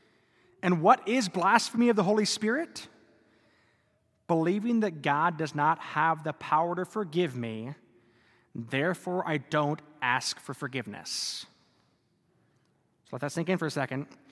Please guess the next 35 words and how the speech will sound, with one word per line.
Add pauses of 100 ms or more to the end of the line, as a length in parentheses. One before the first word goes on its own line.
(280)
So
why
is
blasphemy
of
the
Holy
Spirit
the
only
unforgivable
sin? (1300)
Because
God
gives
us
free
will. (880)
God
will
never
force
anything
upon
us, (280)
even
his
love, (220)
his
mercy, (140)
his
compassion,
and
his
forgiveness.